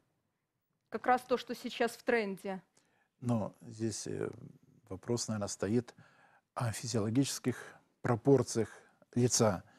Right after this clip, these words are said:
Speaker 2: Есть, э, различные виды, мы сейчас, наверное, не будем говорить, э, какие физиологические пропорции всего тела и лица. Они все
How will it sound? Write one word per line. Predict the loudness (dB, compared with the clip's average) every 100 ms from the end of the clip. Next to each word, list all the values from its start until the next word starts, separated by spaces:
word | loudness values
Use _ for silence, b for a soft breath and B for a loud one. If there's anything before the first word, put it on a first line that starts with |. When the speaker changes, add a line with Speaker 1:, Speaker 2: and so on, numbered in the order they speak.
| b b b b b _ 2
Speaker 2:
Есть, | 4 4 2 -6 -10 -16 -6
э, | 0 2 2
различные | 4 4 4 2 2
виды, | 4 2
мы | 0
сейчас, | 0 0
наверное, | 0 2
не | 2
будем | 2 2 4
говорить, | 6 4 2 B B B -6
э, | 0 2 2 2
какие | 0 4 6 6 4
физиологические | 0 2 4 2 2 2
пропорции | 4 6 6 6 4 6 6
всего | 4 4 4 6
тела | 8 8 8 6
и | 6
лица. | 6 6 6 4 2 B B
Они | 2 6 6
все | 8 6